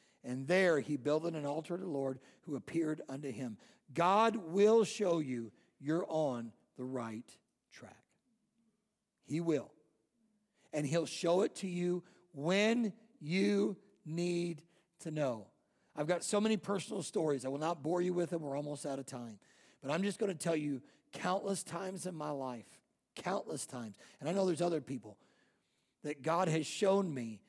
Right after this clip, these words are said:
just at the right time that I was on the right track.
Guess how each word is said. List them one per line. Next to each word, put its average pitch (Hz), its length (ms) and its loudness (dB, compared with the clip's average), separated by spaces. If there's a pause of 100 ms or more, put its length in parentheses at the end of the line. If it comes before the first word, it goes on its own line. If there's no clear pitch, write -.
(200)
just 196 540 2
at 180 180 0
the 185 100 -2
right 160 360 0
time 135 380 -4 (260)
that 127 240 -8
I 175 500 0 (220)
was 151 240 -8
on 139 440 -6 (240)
the 135 80 -8
right 127 640 -6 (360)
track. 107 380 -16